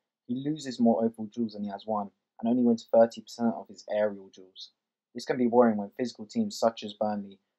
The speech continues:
try to bully him out of the midfield battles. Another reason why the purchase of Thomas Partey can restore some steel and strength to the middle of the park. A final point is a blessing and a curse. Ceballos is decent at most aspects of the midfield positions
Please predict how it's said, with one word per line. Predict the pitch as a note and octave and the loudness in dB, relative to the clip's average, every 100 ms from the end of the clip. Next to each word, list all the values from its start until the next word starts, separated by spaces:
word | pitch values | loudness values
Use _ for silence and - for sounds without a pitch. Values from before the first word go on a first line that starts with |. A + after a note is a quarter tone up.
| _ | _
try | - | -8
to | A#2 A2+ | -8 -10
bully | A#2+ A2 | -10 -6
him | A2 G#2 | -4 -2
out | G#2 | -4
of | - | -8
the | G#2 | -12
midfield | G#2 - G2+ | -12 -18 0
battles. | G2+ - F#2+ F#2+ - _ _ _ _ _ _ - | 0 0 -8 -18 -18 _ _ _ _ _ _ 0
Another | B2 C3+ | 2 4
reason | B2+ B2 A#2 | 2 2 0
why | G#2+ | -2
the | G#2 | -4
purchase | - A#2 - | -2 -4 -4
of | A2 - | -10 -4
Thomas | B2 A#2 | 0 0
Partey | - A2 A2 G#2 | 2 0 0 -6
can | - G#2+ | -12 -12
restore | G#2 - G#2+ | -10 -6 -6
some | A2 G2+ | -6 -10
steel | - - A#2 A2 - | -10 -4 -2 0 -2
and | G2+ | -8
strength | - A#2 G#2 - | -6 -4 -4 -8
to | |
the | G2+ | -14
middle | G#2 | -10
of | G2 | -12
the | F2+ | -14
park. | - G#2 F2+ - _ _ _ _ _ _ _ _ _ - | -6 -2 -2 -4 _ _ _ _ _ _ _ _ _ -12
A | |
final | - C#3+ D#3 | 0 2 2
point | B2+ C#3+ | 0 0
is | A#2 | 0
a | A2+ | 0
blessing | A#2 A#2 G#2 | -2 -2 -6
and | G#2 | -6
a | G#2 | -8
curse. | - G#2+ G2 - - | -4 -4 -4 -10 -16
Ceballos | - A#2 B2+ C3+ B2+ | -10 0 2 2 0
is | A2+ - | -14 -2
decent | A#2+ A#2+ - | 0 0 -4
at | F#2+ | -8
most | G#2+ G#2+ - | -4 -6 -4
aspects | G#2+ - F#2 - | -6 -8 -14 -14
of | |
the | G2+ G#2 | -10 -10
midfield | - F#2+ | -12 -20
positions | G#2+ G#2 - G2 - | -20 -16 -16 -16 -20